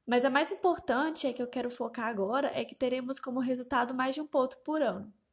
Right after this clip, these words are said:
Ou seja, estamos acelerando o melhoramento genético, aumentando a eficiência reprodutiva, maior produtividade, maior lucratividade, favorecendo aprimoramento de raças, cruzamentos. Realmente são muitas vantagens e focada aí principalmente nessa eficiência reprodutiva.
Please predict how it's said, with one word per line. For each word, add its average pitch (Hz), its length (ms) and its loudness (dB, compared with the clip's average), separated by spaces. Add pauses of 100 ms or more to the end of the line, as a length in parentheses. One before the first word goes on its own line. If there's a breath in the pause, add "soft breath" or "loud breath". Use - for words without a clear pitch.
(140)
Ou 247 140 4
seja, 202 400 -2
estamos 220 320 -4
acelerando 220 480 0
o - 20 -2
melhoramento 202 460 -4
genético, 269 720 -2
aumentando 208 320 -6
a 208 60 -4
eficiência 202 440 -6
reprodutiva, 240 1000 -2
maior 214 240 -4
produtividade, 233 1300 4 (760 loud breath)
maior 208 300 -2
lucratividade, 247 1120 4 (220 loud breath)
favorecendo 220 560 -2
aprimoramento 202 600 -6
de 269 80 -4
raças, 240 580 0
cruzamentos. 247 760 -4
Realmente 277 440 -4
são 294 220 -4
muitas 285 400 0
vantagens 226 800 -4
e 247 100 -8
focada 226 520 -2
aí 226 120 -2
principalmente 240 580 -8
nessa 262 340 -2
eficiência 269 460 -4
reprodutiva. 262 800 -4